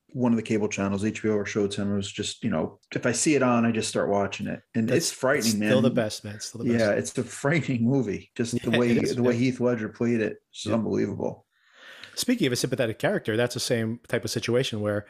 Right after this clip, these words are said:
Speaker 2: he's not sympathetic at all, but he's logical, right? Like, you, <laughs> you, you hear, you see his reasoning, and once
Speaker 1: Yeah.
Speaker 2: again, that's why he's appealing, because you see his reasoning. He's like, "Well, once again, a lot of times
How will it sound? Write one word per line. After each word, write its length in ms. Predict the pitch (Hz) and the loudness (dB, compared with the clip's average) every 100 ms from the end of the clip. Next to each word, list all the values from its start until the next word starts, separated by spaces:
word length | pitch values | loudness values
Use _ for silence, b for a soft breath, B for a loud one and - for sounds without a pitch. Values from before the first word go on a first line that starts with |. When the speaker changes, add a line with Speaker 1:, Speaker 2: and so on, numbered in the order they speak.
| B B B | B B B
Speaker 2:
he's 200 | - 127 | -2 0
not 120 | 185 | 2
sympathetic 460 | - 120 113 120 107 | 0 -2 0 -2 0
at 80 | 107 | 0
all, 260 | 147 104 | 2 0
but 260 | 107 110 113 b b b b - - | -2 -4 -6 b b b b -20 -12
he's 220 | - 123 | -2 0
logical, 400 | 113 143 123 - | 2 0 -2 -8
right? 180 | - 127 | -4 -2
Like, 220 | 117 107 | -2 -2
you, 160 | 113 113 | -2 -2
<laughs> 20 | |
you, 160 | 117 107 - | -2 -2 -2
you 120 | 120 | 0
hear, 140 | 127 147 | 0 0
you 140 | 131 | 0
see 160 | 131 147 | 2 0
his 100 | 117 | 2
reasoning, 420 | 156 135 113 113 | 2 2 -2 -2
and 240 | 117 110 113 | -2 -2 0
once 140 | 113 | 0
Speaker 1:
Yeah. 60 | 117 | 2
Speaker 2:
again, 140 | 131 | 0
that's 180 | 107 107 | -2 -2
why 140 | 120 | -2
he's 140 | 113 104 | 0 -2
appealing, 480 | 101 175 120 104 110 | -2 0 0 -2 -4
because 320 | 104 113 104 | -4 -4 -4
you 40 | |
see 120 | 107 | -2
his 100 | 113 | -2
reasoning. 240 | 110 123 110 | 0 0 -2
He's 140 | 101 | -2
like, 240 | 98 143 131 | -2 -2 0
"Well, 200 | 143 - | 0 0
once 200 | 123 120 | -2 -2
again, 360 | 135 156 127 135 B _ | 0 0 0 -4 B _
a 40 | 117 | 0
lot 100 | 131 | 0
of 80 | 143 | 0
times 420 | 160 117 117 | 0 0 -2